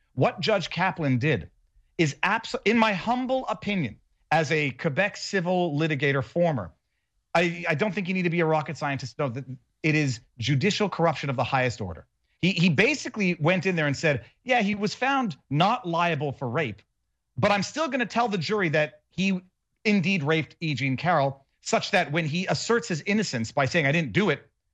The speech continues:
uh, it's factually incorrect. And understand this also, Owen, he came to these findings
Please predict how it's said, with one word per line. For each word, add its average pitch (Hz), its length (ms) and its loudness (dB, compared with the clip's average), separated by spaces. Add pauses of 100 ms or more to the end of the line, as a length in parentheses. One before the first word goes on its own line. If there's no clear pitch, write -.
(320)
uh, 156 160 2
it's 180 240 -2 (160)
factually 208 520 -2
incorrect. 156 440 -2
And 180 100 4
understand 233 420 0
this 220 140 -6
also, 147 240 -2
Owen, 120 220 0 (640)
he - 420 -8
came 254 300 0
to 226 80 0
these 180 180 0
findings 175 600 -2